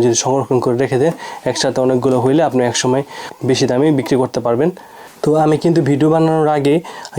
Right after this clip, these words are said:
কিছু মোবাইল আমি খুলছিলাম। দেখেন মোবাইলগুলাতে কিন্তু আপনার এখানে এটা যেই, এখানে যে কালারগুলো আছে এগুলো কিন্তু সব গোল্ড প্লেট, ঠিক আছে, সব কিন্তু গোল্ড প্লেট। এমন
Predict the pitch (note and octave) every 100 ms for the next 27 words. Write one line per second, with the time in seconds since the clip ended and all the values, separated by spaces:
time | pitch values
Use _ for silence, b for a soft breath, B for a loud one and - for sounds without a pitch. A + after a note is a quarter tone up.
0 | A#2+ D#3+ - C#3+ C#3 C#3 C#3 C3+ D3 C#3
1 | C3+ C3+ C#3+ B2+ B2+ D#3 B B B C#3
2 | D3+ D#3+ E3+ D#3 E3 E3 D3+ E3 D3+ D3
3 | C#3+ C3+ D3+ C#3 C#3+ D3 D3 C3+ C#3 B2+
4 | C3+ C3 C3 - - - C3 C#3+ C#3+ C3+
5 | C3 C3 C3 C3 B2+ - D3 C3 B2+ C3+
6 | C3 - C3 A#2 C3+ B2 - A#2 A2 -
7 | C#3+ D#3 - - B B B C3+ - C#3+
8 | C3+ B2 B2+ A2+ A2 A2 C3+ D3